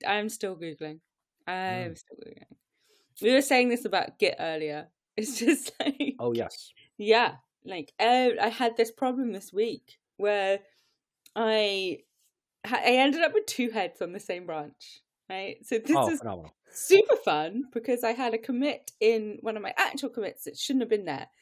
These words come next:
Speaker 1: And I went to try and remove the commit and ended up in a reba-, an interactive rebase. <laughs> If anybody is not familiar with Git,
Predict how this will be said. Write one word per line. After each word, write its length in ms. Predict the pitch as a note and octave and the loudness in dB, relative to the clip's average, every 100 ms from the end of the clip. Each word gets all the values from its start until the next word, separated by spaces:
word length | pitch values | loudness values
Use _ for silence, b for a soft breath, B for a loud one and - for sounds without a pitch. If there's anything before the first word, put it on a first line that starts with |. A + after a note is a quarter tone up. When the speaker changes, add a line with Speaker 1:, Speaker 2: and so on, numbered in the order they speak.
| B B B B | B B B B
Speaker 1:
And 120 | G#3+ | 2
I 60 | A3+ | 6
went 240 | A#3+ C4 B3+ | 6 4 0
to 80 | - | -4
try 200 | D4 B3+ | 0 2
and 160 | B3+ | 2
remove 420 | G#3+ G#3 B3 D4+ | 0 0 2 2
the 80 | A#3 | 0
commit 380 | A3+ D#3+ E3 - - | -6 -6 -8 -8 -10
and 140 | G3 | -6
ended 280 | G3+ A#3+ A3 | -2 0 2
up 160 | A#3 A#3+ | 2 0
in 100 | G#3+ | -4
a 60 | |
reba-, 400 | F#3 A3+ A3+ G3+ - | 0 0 0 -2 -2
an 120 | G#3 - | -4 2
interactive 680 | C#4 C#4+ D#4+ D4 - C#4+ A3+ | 4 4 2 -4 -2 -4 0
rebase. 640 | G#4 A#3 - - A3 - | -2 -2 -6 -10 -12 -6
<laughs> 40 | - | -2
If 120 | C#4+ | 4
anybody 420 | F4 E4 D#4 C#4+ | 4 2 -4 -2
is 120 | C4+ C4+ | 0 0
not 340 | B3 D#4+ - | 0 -2 -2
familiar 360 | F4+ A#3 A#3 G#3+ | 0 2 4 4
with 120 | - | 2
Git, 240 | A3 F#3 | 0 0